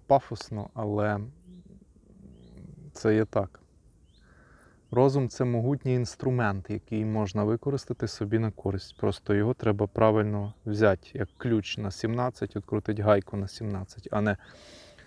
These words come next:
взяти ключ на сімнадцять, а крутить гайку на дев'ятнадцять, наприклад. І ти ніколи її не відкрутиш, ну,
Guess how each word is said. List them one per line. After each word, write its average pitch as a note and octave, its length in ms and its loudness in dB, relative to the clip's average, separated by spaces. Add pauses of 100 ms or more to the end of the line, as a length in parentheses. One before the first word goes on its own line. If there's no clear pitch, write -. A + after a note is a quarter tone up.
(200)
взяти C3+ 360 8
ключ C3+ 340 -2
на A#2+ 100 0
сімнадцять, D3+ 580 -4
а - 60 0
крутить C3 400 -4
гайку A2+ 420 -4
на G#2 340 -4 (1160)
дев'ятнадцять, A#2+ 760 4
наприклад. G#2+ 560 -6 (760)
І - 140 -8
ти - 160 -6
ніколи D3+ 360 4
її C#3 100 4
не C3+ 60 2
відкрутиш, - 760 -4 (120)
ну, A2 180 -8